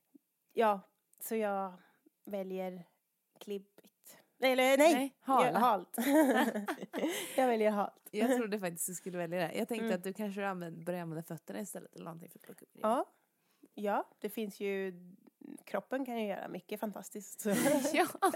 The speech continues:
Speaker 2: du hade nog löst det.
Speaker 1: Ja, verkligen.
Speaker 2: Ja, men vad spännande.
Speaker 1: Den var bra,
Speaker 2: Mm.
Speaker 1: Fredrik. Jag har en också här då, från, eh, Cecilia. Och det är, ha förmåga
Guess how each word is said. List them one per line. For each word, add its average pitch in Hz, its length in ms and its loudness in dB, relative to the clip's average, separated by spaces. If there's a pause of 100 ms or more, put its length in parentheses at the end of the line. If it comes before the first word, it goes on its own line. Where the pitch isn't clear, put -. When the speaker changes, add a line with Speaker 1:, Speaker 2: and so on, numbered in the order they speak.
(640)
Speaker 2:
du 233 180 2
hade 233 200 -2
nog 185 180 -6
löst 185 380 -6
det. - 120 -16 (100)
Speaker 1:
Ja, 202 380 -2 (220)
verkligen. 202 520 -6
Speaker 2:
Ja, 214 160 0
men 226 100 -8
vad 220 160 -6
spännande. 226 600 -6
Speaker 1:
Den 226 160 0
var 226 120 2
bra, 208 120 0
Speaker 2:
Mm. 196 80 0
Speaker 1:
Fredrik. 196 500 -8 (220)
Jag 214 160 0
har 208 180 0
en 196 300 -4 (200)
också - 260 -6
här 208 160 -4
då, 247 140 0 (200)
från, 190 380 -6
eh, 185 280 -4
Cecilia. 190 440 -8 (360)
Och 226 100 -4
det 247 320 -2
är, - 100 -8 (400)
ha 330 180 8
förmåga 262 580 2